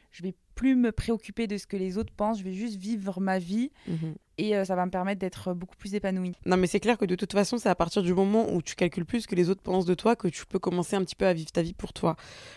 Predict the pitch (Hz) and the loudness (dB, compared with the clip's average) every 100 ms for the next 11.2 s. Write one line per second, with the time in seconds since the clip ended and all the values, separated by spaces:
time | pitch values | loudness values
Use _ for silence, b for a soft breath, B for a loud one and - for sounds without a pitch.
0 | - 190 262 233 190 185 247 233 180 170 | -16 -12 -6 0 2 2 0 2 2 2
1 | 170 160 160 180 165 151 147 - - 156 | 0 -2 0 2 4 4 4 2 4 2
2 | 165 247 220 175 - 185 233 - 170 170 | 2 0 0 -2 0 2 0 0 2 2
3 | 185 175 156 - 160 180 180 143 151 175 | 2 2 0 0 0 0 0 0 -2 -2
4 | 165 - - - - - 196 175 151 - | -4 -4 -8 -6 -8 -6 0 2 2 0
5 | B B B 156 170 170 175 175 - 208 | B B B 8 8 8 4 2 8 8
6 | 180 160 165 - 175 160 - 196 190 160 | 8 6 4 2 0 -2 0 4 6 4
7 | 147 156 160 - - 196 196 160 - 165 | 4 2 0 -2 -2 0 0 -2 -4 -2
8 | 165 165 - 175 175 165 - 165 165 - | 0 -2 -2 -4 0 0 2 2 0 2
9 | 175 - B B B - 196 175 165 - | 0 0 B B B 6 8 8 2 2
10 | 185 - 220 202 175 156 170 170 165 156 | 0 6 8 8 6 4 0 2 2 4
11 | 170 196 | 6 6